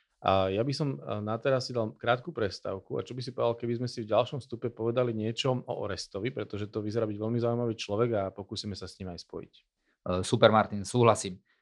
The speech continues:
Speaker 2: ale predtým, než si pauzu dáme, e, do-, dovol mi ešte taký, taký záver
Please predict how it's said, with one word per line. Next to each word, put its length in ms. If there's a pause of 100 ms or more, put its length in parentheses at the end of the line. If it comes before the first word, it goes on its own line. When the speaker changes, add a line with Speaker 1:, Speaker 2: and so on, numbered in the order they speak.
Speaker 2:
ale 800
predtým, 240
než 160
si 80
pauzu 240
dáme, 560
e, 80 (800)
do-, 160
dovol 320
mi 80
ešte 240
taký, 320
taký 240
záver 480